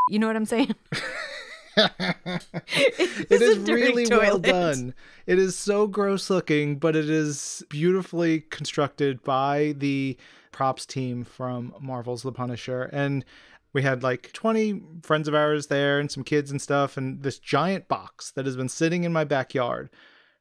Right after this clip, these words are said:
Speaker 2: for months. I was like, "Lorraine, we have to do it." And in the middle of the barbecue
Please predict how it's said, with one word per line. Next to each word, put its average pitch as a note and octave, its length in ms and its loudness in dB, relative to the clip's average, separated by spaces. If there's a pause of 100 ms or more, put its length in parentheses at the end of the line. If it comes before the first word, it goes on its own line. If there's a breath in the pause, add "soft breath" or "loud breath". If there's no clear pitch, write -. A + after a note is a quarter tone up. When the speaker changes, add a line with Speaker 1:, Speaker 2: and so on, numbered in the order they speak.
(100)
Speaker 2:
for C#3+ 280 2
months. D3+ 800 -2 (240)
I - 20 -6
was B2+ 140 -6
like, B2+ 240 -2
"Lorraine, B2+ 500 -2 (340)
we C3+ 180 -4
have - 420 -4
to C#3+ 200 0
do C3 280 0
it." A#2 160 -6 (640 soft breath)
And D3 100 -6
in C#3 80 -2
the C3+ 60 0
middle D3+ 200 4
of E3+ 40 2
the E3 80 -2
barbecue D3+ 800 2